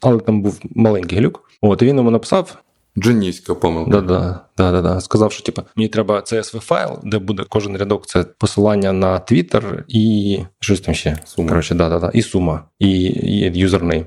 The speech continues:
Speaker 1: От, і він йому зробив, який через Twitter ей пі все це витягує. От, так що, так от.
Speaker 2: Найміть його на бекенд.
Speaker 1: Я ж з ним про це говорив, так. Ну, він не бекендер, він, типу, DevOps, який трошки вміє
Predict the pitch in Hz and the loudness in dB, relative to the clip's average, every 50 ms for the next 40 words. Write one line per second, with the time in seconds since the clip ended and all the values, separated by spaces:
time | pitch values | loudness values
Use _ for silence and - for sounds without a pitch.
0 | - _ - - 101 101 - 147 185 226 208 165 151 139 131 135 131 120 120 113 | -8 _ 0 0 2 2 2 0 2 2 2 2 2 2 0 2 2 2 2 2
1 | - - - _ _ _ _ _ - - 101 101 - 104 95 - - 101 95 - | 0 -6 -18 _ _ _ _ _ -8 -4 -4 -4 -2 -4 -4 -4 -4 -6 -6 -6
2 | - 107 90 - 95 98 95 - 113 - - 95 92 - 90 85 80 78 - 80 | -6 -6 -2 -2 -2 -2 0 -2 -6 -4 -6 -8 -6 -4 -4 -4 -4 -4 -4 -4
3 | 80 80 80 82 - _ _ _ _ _ _ _ _ _ - 98 92 90 87 87 | -2 -2 -4 -6 -6 _ _ _ _ _ _ _ _ _ -2 0 0 0 0 -2
4 | - - - 90 85 - 104 104 - - - - 113 104 110 107 - 113 - - | -6 -10 -14 -14 -6 -2 -2 -2 -2 -4 -4 -2 -2 -2 -2 -4 -4 -4 -4 -4
5 | 95 - - - - 113 123 165 185 202 202 190 180 - - 156 151 147 143 127 | -8 -10 -12 -6 0 0 2 2 2 2 0 0 -2 -2 -2 0 0 0 0 -2
6 | 113 110 110 107 104 101 - - 92 87 87 - - - 135 147 151 156 147 147 | -2 -2 -2 0 -2 -2 -4 -6 -8 -8 -8 -2 2 2 4 4 2 0 2 2
7 | 147 139 127 - - - 135 117 113 107 98 92 87 - - 90 87 87 85 - | 2 2 0 -2 -2 0 0 2 4 4 2 2 0 0 0 -2 -2 -2 -2 -2
8 | - 180 175 131 147 156 147 131 123 117 113 123 - - 214 196 151 110 104 101 | 2 2 2 2 2 2 4 4 2 2 2 0 0 0 0 2 2 2 2 2
9 | - 117 110 107 104 107 - - _ _ _ - - 117 113 110 107 110 113 156 | 2 2 2 2 0 -6 -14 -18 _ _ _ -2 -2 0 0 0 0 0 0 0
10 | 180 - - - - - - - 104 101 - - 101 95 107 104 98 98 - | -2 -4 -4 -6 -6 -4 -2 -2 -2 -2 0 0 0 2 2 2 2 2 -2